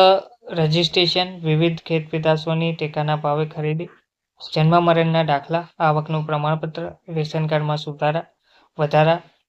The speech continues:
કરવાના ફોર્મ ભરવા જેવી સેવાઓનો સમાવેશ થાય છે, જેમાં સાત બાર જેવા દાખલા માટે રૂપિયા એક મહેનતાણું મળતું હતું, પરંતુ વિવિધ સરકારી કામગીરીની અરજી કરવા માટે રૂપિયા સોળની રકમ મળતી હતી.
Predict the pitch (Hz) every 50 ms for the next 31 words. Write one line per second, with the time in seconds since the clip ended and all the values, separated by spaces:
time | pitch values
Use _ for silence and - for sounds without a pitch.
0 | _ _ - 156 151 156 160 160 160 160 156 156 160 156 156 165 160 156 151 160
1 | 160 160 160 160 165 160 165 170 160 - 165 156 151 156 160 160 165 165 165 160
2 | - 160 156 156 156 156 165 160 - - 175 165 160 160 - - - _ _ _
3 | _ _ _ _ _ _ _ _ _ - - 170 175 190 190 185 - 185 170 170
4 | 170 175 175 170 165 165 160 160 165 156 160 175 196 - - _ - 160 151 151
5 | 156 160 165 160 160 156 151 160 170 165 156 151 156 156 151 151 151 151 151 151
6 | 151 143 139 139 - 151 147 147 151 151 147 143 139 135 - - 165 165 160 160
7 | - - _ _ _ _ _ _ _ - _ _ _ - 170 180 196 196 214 208
8 | 190 175 170 180 190 185 - - 175 170 170 170 175 170 185 180 175 165 165 165
9 | 170 170 175 170 175 175 180 190 - - _ _ - 165 156 156 160 190 196 190
10 | 185 170 165 160 151 147 147 147 143 151 170 170 160 151 156 156 160 160 143 156
11 | - _ _ _ _ _ _ _ _ _ - - - 185 180 180 185 196 214 202
12 | 185 170 170 180 170 165 160 151 147 143 - - 175 175 165 170 190 190